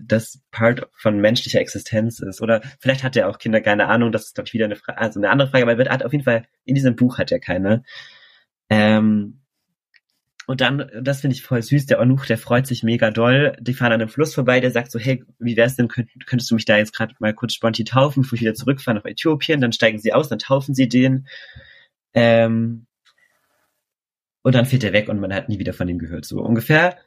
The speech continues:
Ähm, aber das ist so ein bisschen diese Geschichte. Ähm, von, also er ist nämlich irgendwie einfach zutiefst berührt, dass er doch irgendwie Teil davon sein kann, obwohl ihm das alles nicht so richtig viel sagt und er gerade eben diese Schriftrolle liest.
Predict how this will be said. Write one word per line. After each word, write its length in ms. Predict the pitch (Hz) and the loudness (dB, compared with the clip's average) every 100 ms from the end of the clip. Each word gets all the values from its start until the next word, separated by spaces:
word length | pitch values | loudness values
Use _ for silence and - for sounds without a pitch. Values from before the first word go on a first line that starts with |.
| _ _ _ _ | _ _ _ _
Ähm, 760 | 120 120 117 117 117 117 127 135 _ _ _ _ _ _ _ _ | 2 4 4 2 -2 -4 -6 -10 _ _ _ _ _ _ _ _
aber 200 | 117 117 | 0 2
das 220 | 113 110 | 2 -2
ist 120 | 113 | -6
so 80 | - | -6
ein 20 | |
bisschen 300 | 107 107 101 | -6 -6 -6
diese 260 | 101 104 98 | -2 -2 -2
Geschichte. 640 | - - 110 - 107 127 135 - - _ _ _ - | -2 -2 -2 2 2 2 0 -8 -20 _ _ _ -2
Ähm, 680 | 110 110 107 107 107 104 117 _ _ - _ _ - - - | 2 4 4 2 -2 -4 -10 _ _ -20 _ _ -20 -20 -20
von, 220 | - 123 | -4 -2
also 160 | 107 117 | 0 0
er 100 | 113 | 0
ist 100 | 131 | 2
nämlich 180 | 131 120 | 0 0
irgendwie 180 | 123 123 | 2 2
einfach 180 | 123 | 0
zutiefst 480 | - - 110 - 147 | -6 -10 -6 -2 -2
berührt, 220 | 135 131 | 2 2
dass 100 | 131 | 2
er 60 | 113 | 2
doch 240 | 110 131 | 2 2
irgendwie 240 | - 120 120 | 2 0 2
Teil 180 | 131 139 | 4 4
davon 260 | 131 104 | 2 -2
sein 180 | 98 95 | -2 -2
kann, 100 | 110 | -2
obwohl 180 | 101 123 | 0 0
ihm 100 | 120 | 0
das 100 | - | 0
alles 180 | 120 123 | -2 0
nicht 160 | 123 | -2
so 60 | 107 | 0
richtig 260 | 127 135 | 0 -2
viel 140 | - 110 | -10 -2
sagt 200 | 107 - | -2 -2
und 80 | 98 | -6
er 60 | |
gerade 240 | - 113 110 | -4 -4 -2
eben 100 | 110 | -4
diese 180 | 104 | -4
Schriftrolle 420 | - 139 135 131 127 | -6 -6 0 2 2
liest. 360 | 127 143 - | 2 0 -6